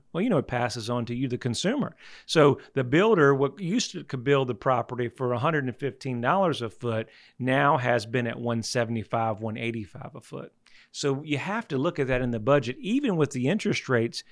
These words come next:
challenging and going down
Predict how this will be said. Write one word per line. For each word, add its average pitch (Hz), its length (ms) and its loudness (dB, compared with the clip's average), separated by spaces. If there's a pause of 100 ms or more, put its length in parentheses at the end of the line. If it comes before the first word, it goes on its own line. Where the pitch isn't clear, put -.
(180)
challenging 127 840 -2 (600)
and 120 160 -2
going 165 380 6
down 147 480 0